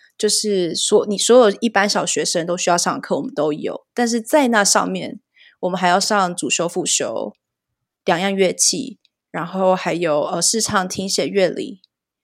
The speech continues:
还有合唱课，还有乐团课。据我所知，在台北市的国中，他们还要选第三副修，我不知道是不是这样教，但是就是还要选一个国乐这样，所以就变成说要两个西乐再加一个国乐，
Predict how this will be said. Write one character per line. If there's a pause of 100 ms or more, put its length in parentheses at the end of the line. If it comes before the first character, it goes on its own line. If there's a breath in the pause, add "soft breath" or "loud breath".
(100)
还
有
合
唱
课， (100)
还
有
乐
团
课。 (280)
据
我
所
知，
在
台
北
市
的
国
中， (200 soft breath)
他
们
还
要
选
第
三
副
修，
我
不
知
道
是
不
是
这
样
教， (220 soft breath)
但
是
就
是
还
要
选
一
个
国
乐
这
样， (160 soft breath)
所
以
就
变
成
说
要
两
个
西
乐
再
加
一
个
国
乐，